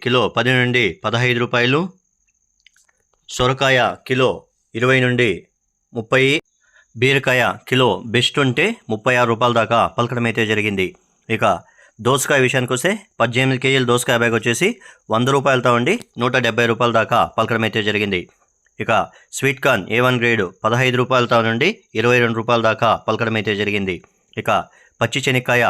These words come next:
కిలో యాభై రూపాయలు, ముళ్ళ కాకర, పెద్ద కాకర కిలో నలభై ఐదు రూపాయలు, పన్నీర్ కాకర కిలో నలభై నుండి నలభై ఏడు రూపాయల దాకా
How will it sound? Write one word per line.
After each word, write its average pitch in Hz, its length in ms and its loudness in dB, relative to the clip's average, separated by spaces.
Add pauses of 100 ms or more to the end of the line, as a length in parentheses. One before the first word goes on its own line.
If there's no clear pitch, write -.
(220)
కిలో 120 220 0 (160)
యాభై 113 340 2
రూపాయలు, 123 320 0 (400)
ముళ్ళ 127 200 2
కాకర, 135 380 2
పెద్ద 123 240 -4
కాకర 120 380 0 (260)
కిలో 123 200 0 (140)
నలభై 107 280 0
ఐదు 120 140 0
రూపాయలు, 127 360 0 (500)
పన్నీర్ 135 380 0
కాకర 123 260 2 (260)
కిలో 123 220 2 (200)
నలభై 117 340 0
నుండి 127 260 0 (340)
నలభై 117 280 0
ఏడు 123 160 2
రూపాయల 120 240 0
దాకా 113 260 2